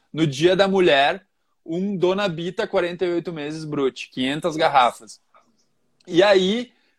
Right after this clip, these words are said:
esse lote se vendeu, e dois anos depois,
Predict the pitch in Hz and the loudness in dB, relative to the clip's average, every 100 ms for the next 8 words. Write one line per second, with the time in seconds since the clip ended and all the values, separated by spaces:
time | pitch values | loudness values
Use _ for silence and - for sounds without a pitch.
0 | _ _ 143 147 147 139 156 139 139 143 | _ _ 0 0 0 -4 -4 -2 -2 -4
1 | - 131 123 117 131 147 180 160 156 196 | -8 -6 -6 -10 -14 -12 -8 -4 0 -2
2 | 233 _ _ - 156 165 214 254 202 190 | -4 _ _ -16 -4 2 2 0 -2 -2
3 | 190 165 160 143 135 180 202 - | -4 -6 -6 -2 2 2 0 -6